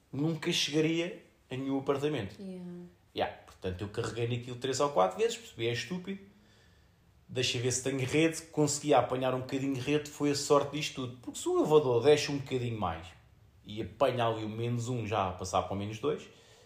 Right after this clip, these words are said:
Speaker 1: não havia rede. E não havendo rede.
Speaker 2: Epá, tá bem, mas ia chegar provavelmente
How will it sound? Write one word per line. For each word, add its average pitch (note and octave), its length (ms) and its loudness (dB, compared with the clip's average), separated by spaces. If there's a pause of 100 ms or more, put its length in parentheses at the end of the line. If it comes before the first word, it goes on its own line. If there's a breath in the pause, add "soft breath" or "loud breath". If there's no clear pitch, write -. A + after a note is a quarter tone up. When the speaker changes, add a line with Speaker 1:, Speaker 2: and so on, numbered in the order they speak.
(480 soft breath)
Speaker 1:
não E3+ 200 -2
havia G2+ 280 -2
rede. G2+ 340 -8 (280)
E F#2+ 100 -8
não F2 160 -2
havendo A2 320 -6
rede. F#3 400 -6
Speaker 2:
Epá, A3+ 220 -4
tá A3+ 120 -8
bem, G#3+ 220 -4
mas A3 320 -4
ia A#3 160 -2
chegar A3 640 -2 (220)
provavelmente G#3 720 -6